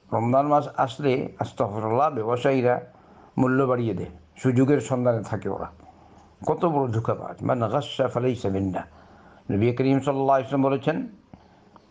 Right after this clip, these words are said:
যে ধোঁকা দেয়, প্রতারণা করে ব্যবসা বাণিজ্যের ক্ষেত্রে, এটা বিশেষ করে ব্যবসার ক্ষেত্রে এসেছে, যদিও ফর্ম আম, সকলের জন্য,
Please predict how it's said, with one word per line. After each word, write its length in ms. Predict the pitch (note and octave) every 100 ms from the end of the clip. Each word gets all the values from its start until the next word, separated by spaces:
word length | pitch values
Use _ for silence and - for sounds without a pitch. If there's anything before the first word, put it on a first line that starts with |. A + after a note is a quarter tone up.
| _ -
যে 200 | F#2+ A2+
ধোঁকা 300 | G2 B2 B2+
দেয়, 400 | B2+ B2+ D#3 A#3+ - - _ _ - - -
প্রতারণা 560 | - B2 A#2+ B2+ C3 C3
করে 540 | C3 B2 C3 D3+ - - - _ _ _ F#2
ব্যবসা 380 | A2 A#2+ A#2+ C3+
বাণিজ্যের 500 | A#2+ B2 A#2+ B2 -
ক্ষেত্রে, 640 | B2+ A#2+ C#3 E3+ F#3 C4+ - _ _ _ _ _ _
এটা 180 | A2+ B2
বিশেষ 360 | A#2+ B2 E3+ -
করে 200 | D3+ C#3+
ব্যবসার 440 | B2 A#2+ B2 C3+
ক্ষেত্রে 300 | A#2 A2+ A2
এসেছে, 300 | F2 - F#2
যদিও 480 | F2+ G2+ G2+ B2 A2+ - - - -
ফর্ম 400 | - C3+ D3+ C3
আম, 420 | G#2+ A#2+ A#2 E2 - -
সকলের 420 | G2+ B2 A#2+ F#2
জন্য, 240 | E2 E2